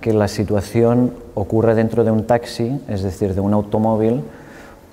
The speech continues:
porque el movimiento y la aceleración que nosotros ya estamos acostumbrados a día de hoy parte con, eh, este tipo de artefactos. Entonces,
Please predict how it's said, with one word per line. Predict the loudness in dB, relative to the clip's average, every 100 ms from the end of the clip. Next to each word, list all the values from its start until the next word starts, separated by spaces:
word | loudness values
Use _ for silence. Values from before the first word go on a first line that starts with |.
| -20 -20 -20 -20 -20 -20 0
porque | 2 2 0 2 4 2 -4 -14 -20 -20 -20 -20 -20 -20 -20 -20 -20 -10 0
el | 2
movimiento | 4 2 4 4 2 2 0 2 0 0
y |
la | 0
aceleración | 0 2 2 2 2 2 2
que | 0 -2
nosotros | -2 -2 -2 0 0 -4 -14 -20 -20 -20 -16 -4
ya | -2 0
estamos | 0 0
acostumbrados | 0 -2 0 2 2 2
a |
día | 2 4
de | 4 4
hoy | 2 -2 -14 -20 -20 -20 -4
parte | -2 -2 0 0 2
con, | 0 2 0 -2
eh, | -4 -2 -2 -2 -6 -6
este | -10 -6 -4
tipo | -4 0 0
de | 2 2 0 -2 -10 -20 -20 -20 _ _ -20 -12 -4
artefactos. | -2 -2 -2 -4 -4 -12 -14 -14 -20 -20 -20 -20 -20 -20 -20 _ _ _ _ -20 _ -20 _ _ -8
Entonces, | -2 0 0 2 0 0 -4 -14